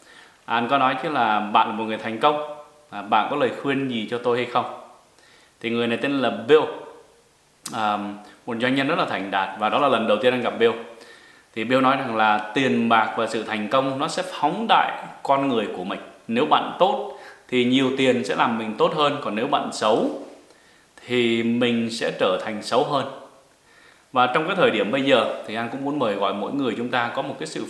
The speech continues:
phản ảnh. Phản ảnh, tức là trong những cái phản ứng của mình nó sẽ có những cái sự phản ảnh. Và anh thì anh tin rằng là không phải là chỉ có cái sự thành công mới phóng đại con người của mình, mà ngay cả hoàn cảnh khó khăn nhất,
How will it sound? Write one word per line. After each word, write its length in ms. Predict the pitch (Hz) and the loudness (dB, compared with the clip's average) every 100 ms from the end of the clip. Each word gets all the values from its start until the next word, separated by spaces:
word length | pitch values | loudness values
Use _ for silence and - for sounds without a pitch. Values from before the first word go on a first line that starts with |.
| - | -2
phản 180 | 98 | -2
ảnh. 160 | 90 76 - - - _ _ _ _ | -2 -6 -10 -20 -20 _ _ _ _
Phản 160 | - 190 | -8 -8
ảnh, 140 | 82 - - - | -8 -14 -20 -10
tức 120 | 226 | 0
là 200 | 180 110 - | 2 2 0
trong 180 | 175 175 | 0 2
những 140 | 151 123 | 0 0
cái 100 | 190 | 0
phản 220 | - 190 170 | 2 2 0
ứng 160 | 247 | -4
của 120 | - | -4
mình 300 | 101 101 104 | -4 -4 -2
nó 180 | 110 135 - | 2 2 2
sẽ 60 | 185 | -2
có 80 | 185 | -2
những 160 | 185 | -2
cái 60 | 190 | -6
sự 180 | - 123 | -6 -2
phản 180 | 113 92 | -2 -2
ảnh. 160 | 85 - - - - - - _ - | -4 -6 -16 -20 -20 -20 -20 _ 4
Và 360 | 127 127 131 156 | 6 6 4 2
anh 180 | 156 147 | 2 2
thì 60 | |
anh 160 | 127 143 | 0 0
tin 160 | 156 143 | -2 0
rằng 260 | 120 117 | 0 4
là 200 | 113 110 | 4 4
không 200 | - 156 | 4 -2
phải 160 | 127 98 | -2 -2
là 80 | 104 | -2
chỉ 140 | 208 185 | -4 -4
có 120 | 160 | -4
cái 120 | 196 | -4
sự 220 | 165 123 | -4 -4
thành 280 | - 120 113 | -4 -4 0
công 460 | 147 147 151 - - 135 | 2 2 0 -8 -6 0
mới 220 | 135 175 - | 2 0 2
phóng 260 | 170 185 202 | 2 2 2
đại 180 | 131 - | 2 2
con 160 | 143 139 | -4 -4
người 160 | 117 101 | -4 -6
của 120 | 95 | -6
mình, 160 | 98 - - - _ - - - - | -8 -10 -16 -20 _ -20 -20 -16 0
mà 220 | 135 131 | 4 4
ngay 320 | 139 165 170 | 4 0 0
cả 200 | 113 90 - | -2 -4 0
hoàn 200 | 120 113 | -2 0
cảnh 200 | 95 95 | -6 -4
khó 200 | - 135 - | 0 0 2
khăn 180 | 156 | -2
nhất, 120 | 165 | -2